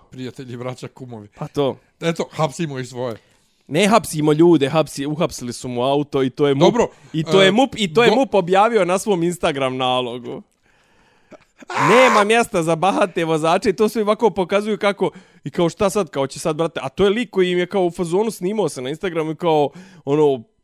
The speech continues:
Speaker 2: pijan, drogiran, ono, pokazuje kurčnu i kao u fazonu,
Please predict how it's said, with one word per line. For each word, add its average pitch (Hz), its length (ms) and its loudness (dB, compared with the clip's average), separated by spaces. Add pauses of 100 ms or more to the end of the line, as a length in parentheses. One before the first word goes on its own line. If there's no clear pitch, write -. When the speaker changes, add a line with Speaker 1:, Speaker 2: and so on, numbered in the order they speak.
Speaker 2:
pijan, 170 340 0
drogiran, 139 600 -2
ono, 127 160 -4
pokazuje 151 440 -4
kurčnu 151 420 -6
i 123 60 -4
kao 131 160 -4
u 123 40 -4
fazonu, 143 440 -2